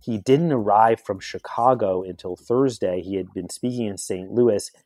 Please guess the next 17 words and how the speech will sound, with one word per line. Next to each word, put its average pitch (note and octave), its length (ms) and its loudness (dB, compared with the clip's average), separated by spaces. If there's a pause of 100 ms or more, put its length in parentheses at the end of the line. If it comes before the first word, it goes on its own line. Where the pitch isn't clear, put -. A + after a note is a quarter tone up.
(120)
He'd, G2+ 300 -8
he'd G#2+ 240 -8
been B2+ 160 2
on C#3+ 180 -2
planes. C3+ 880 -6 (1000)
So A2+ 360 0
he A#2 140 0
had A2+ 100 0
asked D#3 400 -2
her A2 160 2
what A2+ 240 0
the - 80 -4
procedure B2 600 -2
was F#2+ 340 -4
for - 160 -10
coming A2+ 340 -4
home. B2+ 440 -2